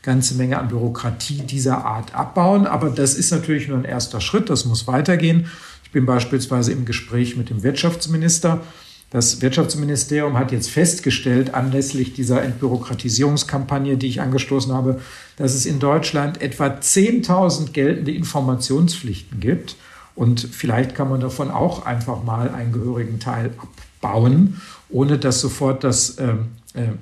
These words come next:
Statistikwesen in Deutschland zusammenbricht.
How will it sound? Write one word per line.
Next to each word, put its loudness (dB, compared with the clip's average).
Statistikwesen 0
in 0
Deutschland -2
zusammenbricht. 2